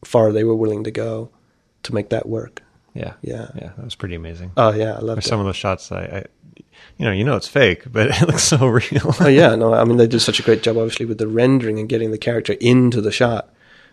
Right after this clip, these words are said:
Speaker 1: But the animators, you know, just did a, did a fantastic
Speaker 2: Yeah.
Speaker 1: job of
Speaker 2: Yeah, that's what I mean, yeah.
Speaker 1: Yeah, of getting in there and really,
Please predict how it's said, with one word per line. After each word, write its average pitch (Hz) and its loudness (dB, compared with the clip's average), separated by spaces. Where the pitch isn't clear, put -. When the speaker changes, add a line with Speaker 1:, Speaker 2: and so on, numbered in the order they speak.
Speaker 1:
But - -4
the - 2
animators, 113 4
you 120 -4
know, 107 -2
just - -10
did - -14
a, - -8
did - -12
a 117 -10
fantastic - -4
Speaker 2:
Yeah. 95 -4
Speaker 1:
job 107 -4
of 104 -4
Speaker 2:
Yeah, 113 2
that's 113 0
what 98 -2
I 87 -4
mean, 87 -4
yeah. 87 -8
Speaker 1:
Yeah, 127 6
of 110 -4
getting 127 4
in 160 10
there 107 4
and 143 -6
really, 123 0